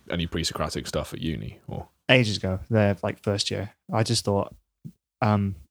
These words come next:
Speaker 2: since they're the first philosophers ever, be nice to talk about them.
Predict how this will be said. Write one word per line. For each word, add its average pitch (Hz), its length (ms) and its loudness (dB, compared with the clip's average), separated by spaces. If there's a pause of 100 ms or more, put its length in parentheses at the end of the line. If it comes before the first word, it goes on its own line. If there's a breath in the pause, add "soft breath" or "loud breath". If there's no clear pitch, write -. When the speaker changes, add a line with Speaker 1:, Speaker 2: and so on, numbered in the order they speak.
(100)
Speaker 2:
since 131 180 2
they're 120 80 -2
the 110 80 2
first 120 320 6
philosophers 107 600 2
ever, 101 380 -2 (580)
be 110 80 4
nice 107 280 6
to - 120 -10
talk 104 200 4
about 98 220 -4
them. 98 220 -4